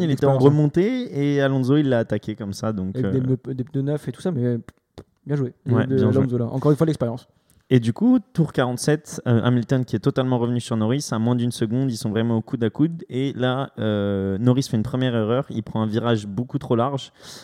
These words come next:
Speaker 1: Euh, il part un peu en dehors des, des limites du circuit. Euh,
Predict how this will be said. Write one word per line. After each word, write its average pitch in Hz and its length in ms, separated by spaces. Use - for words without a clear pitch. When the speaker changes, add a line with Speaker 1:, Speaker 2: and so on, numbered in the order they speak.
Speaker 1:
Euh, 104 360
il 104 100
part 110 180
un 110 140
peu 131 160
en 123 180
dehors 120 220
des, 107 180
des 104 140
limites 110 240
du 110 120
circuit. 135 440
Euh, 107 540